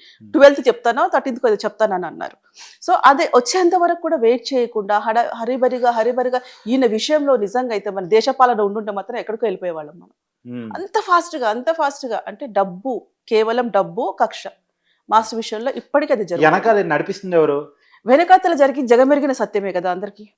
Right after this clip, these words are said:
Speaker 1: అంటే మీ నోటితో వినాలని కోరుకుతూ అంటున్నాడు.
Speaker 2: వస్తారు అంత, అంత,
Speaker 1: అంటే
Speaker 2: అందరూ వాళ్ళు,
Speaker 1: సమాజానికి చెప్పాలి.
Speaker 2: అందరూ వాళ్ళు వాళ్ళే బయటకు వస్తున్నారు కదా, వాళ్ళు
Speaker 1: Hmm.
Speaker 2: వాళ్ళే బయటకు వస్తున్నారు. మాస్టర్ విషయం ఎప్పుడు వచ్చినా వాళ్ళు
Speaker 1: ఇప్పుడు
Speaker 2: బయటకు
Speaker 1: నిన్న
Speaker 2: వస్తారు.
Speaker 1: శేఖర్ మాస్టర్ కూడా జగన్, అదే మన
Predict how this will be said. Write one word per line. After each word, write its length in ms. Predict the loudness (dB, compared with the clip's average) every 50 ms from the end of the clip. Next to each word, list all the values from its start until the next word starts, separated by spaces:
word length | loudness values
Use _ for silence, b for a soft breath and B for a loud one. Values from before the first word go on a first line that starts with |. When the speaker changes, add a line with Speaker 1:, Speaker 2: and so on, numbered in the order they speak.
| _ _ -10
Speaker 1:
అంటే 120 | -8 -8
మీ 160 | -8 -8 -8 -4
నోటితో 320 | -4 -4 -4 -4 -4 -6
వినాలని 460 | -6 -4 -2 0 0 2 2 0 -2
కోరుకుతూ 380 | -2 -6 -6 -6 -6 -6 -6 -6
అంటున్నాడు. 580 | -6 -8 -10 _ -18 -18 -18 -20 _ -6 -4
Speaker 2:
వస్తారు 260 | -4 -2 2 2 4 4
అంత, 140 | 2 2
అంత, 100 | 0 -2
Speaker 1:
అంటే 320 | -2 0 2 2 4 4 4
Speaker 2:
అందరూ 140 | 4 4 6
వాళ్ళు, 140 | 8 8
Speaker 1:
సమాజానికి 280 | 8 8 6 2 0 0
చెప్పాలి. 300 | 0 0 0 2 6 8
Speaker 2:
అందరూ 320 | 10 10 8 8 4 6
వాళ్ళు 240 | 8 8 8 8 8
వాళ్ళే 200 | 8 6 8 8
బయటకు 340 | 8 6 6 4 4 0 -2
వస్తున్నారు 400 | -2 -2 -4 -10 -8 -8 -8 -8
కదా, 200 | -10 -10 -10 -12 -20 _ _ _
వాళ్ళు 160 | -4 -2 -2 -2
Speaker 1:
Hmm. 60 | -2
Speaker 2:
వాళ్ళే 180 | -2 0 0
బయటకు 340 | 0 0 0 0 -2 -4 -8
వస్తున్నారు. 380 | -10 -10 -12 -14 -12 -10 -10 -6
మాస్టర్ 340 | -4 -4 -4 -4 -4 -8 -8
విషయం 260 | -8 -8 -6 -6 -6
ఎప్పుడు 240 | -6 -4 -4 -4 -4
వచ్చినా 240 | -4 -6 -8 -6
వాళ్ళు 120 | -4 -2 0
Speaker 1:
ఇప్పుడు 140 | 2 2 2
Speaker 2:
బయటకు 160 | 2 2 0
Speaker 1:
నిన్న 120 | 0 0
Speaker 2:
వస్తారు. 160 | -2 0 0
Speaker 1:
శేఖర్ 300 | 0 0 2 2 0 2
మాస్టర్ 320 | 2 0 -2 -2 -4 -6 -2
కూడా 160 | -2 -2 -2
జగన్, 440 | -2 -2 -4 -4 -6 -8 -12 -12 -12
అదే 300 | -10 -10 -10 -10 -10 -12
మన 200 | -14 -16 -20